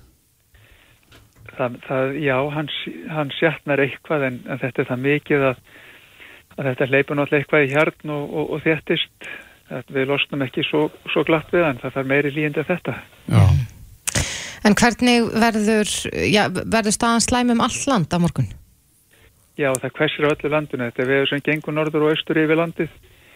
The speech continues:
Speaker 1: en úrkoman verður nú lítil á, á Norðurlandi. Það skefur mikið. Rétt að hafa það í huga ef menn ætla að fara í ferðalög sem er nú ekki ráðlegt.
Speaker 2: Nei.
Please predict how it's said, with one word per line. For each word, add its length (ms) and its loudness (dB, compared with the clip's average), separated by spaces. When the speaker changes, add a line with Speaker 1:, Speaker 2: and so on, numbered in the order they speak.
Speaker 1:
en 220 -4
úrkoman 560 -2
verður 240 0
nú 80 -2
lítil 480 0
á, 160 -2
á 280 0
Norðurlandi. 580 0
Það 180 -2
skefur 580 0
mikið. 440 -2
Rétt 280 -2
að 100 4
hafa 140 2
það 120 2
í 60 0
huga 240 2
ef 100 -2
menn 240 -4
ætla 260 -8
að 60 -6
fara 120 -4
í 40 -10
ferðalög 420 0
sem 160 -6
er 60 -2
nú 80 -2
ekki 200 -6
ráðlegt. 420 -2
Speaker 2:
Nei. 240 8